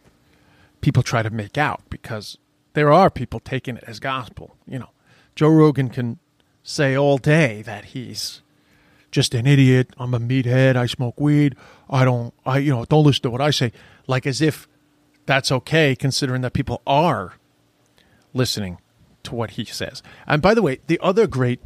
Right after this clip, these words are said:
thing, 'cause I, I have very much been, I've, I've been of the opinion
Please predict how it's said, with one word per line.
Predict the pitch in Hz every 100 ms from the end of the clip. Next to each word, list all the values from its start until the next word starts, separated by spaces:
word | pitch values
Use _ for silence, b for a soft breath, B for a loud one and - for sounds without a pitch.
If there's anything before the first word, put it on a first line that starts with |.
| -
thing, | - 123
'cause | - 151
I, | - 165
I | - 170
have | 214 226
very | 143 123 156 170
much | 147 151 -
been, | 120 127 101 98 104 _ b b b b b
I've, | 151 -
I've | 151 135
been | - 202
of | 214
the | 143
opinion | 160 - 147 127 127 165